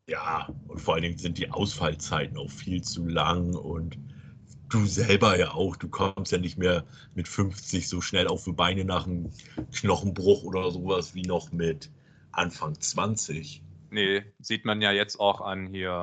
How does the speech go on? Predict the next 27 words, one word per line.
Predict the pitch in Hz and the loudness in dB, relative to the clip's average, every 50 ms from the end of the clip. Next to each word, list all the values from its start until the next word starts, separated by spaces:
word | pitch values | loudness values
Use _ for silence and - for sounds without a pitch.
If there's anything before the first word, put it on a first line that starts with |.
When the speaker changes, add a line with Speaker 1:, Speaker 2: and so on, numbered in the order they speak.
| 90 85 - | -4 -6 -6
Speaker 2:
äh, | 92 90 85 85 85 85 90 | -4 -4 -2 -2 -4 -2 -2
Harrison | 95 90 95 95 - - 98 90 | 0 0 0 -2 -4 -4 -10 -8
Ford, | - - 101 104 113 120 - - - | -4 0 2 2 2 2 0 -4 -6
der | 104 92 98 101 95 92 | -2 0 2 2 2 0
die | - 101 | -2 -6
Dreharbeiten | 90 - - 101 98 101 98 95 92 92 - 104 95 92 | -6 -2 2 4 4 4 4 2 0 0 0 -4 -8 -6
zu | - - - 95 90 90 92 | -6 -4 -4 -2 -2 -2 -4
Indiana | 95 87 - 95 92 98 | -4 -2 -2 0 0 0
Jones | 90 - 101 92 90 - | 0 0 -2 -2 -2 -2
fünf | - 110 110 110 110 - - - _ _ _ _ _ | -2 -2 -2 -2 -2 -8 -14 -20 _ _ _ _ _
für | - 101 | -4 -2
längere | 98 98 98 101 95 101 95 | 0 2 2 2 2 0 -2
Zeit | 95 - 101 95 - | 0 0 -2 0 0
unterbrechen | 104 95 98 90 - - 98 95 - - 104 | 0 0 0 0 0 0 -2 -2 0 -2 -2
musste, | 101 98 98 - - - 104 82 | -2 -2 -2 -4 -2 -2 0 0
auch | 80 98 104 - | 2 0 0 0
weil | 95 87 87 | -2 -4 -4
er | 87 82 | -4 -6
sich | 87 90 - | -8 -10 -8
verletzt | - 90 82 92 - - - - | -8 -6 -4 -4 -6 -4 -4 -4
hat. | 107 - | -4 -2
Und | 98 87 | -4 -4
ich | 85 - | -4 0
meine, | 98 90 92 | 0 0 0
mit | 92 92 - | 0 -2 -2
achtzig, | 92 90 - - - - 107 101 - - - | -2 -4 -4 -4 -6 -4 -4 -4 -4 -6 -8
da, | - 80 80 78 78 78 - | -4 -2 0 0 0 -2 -6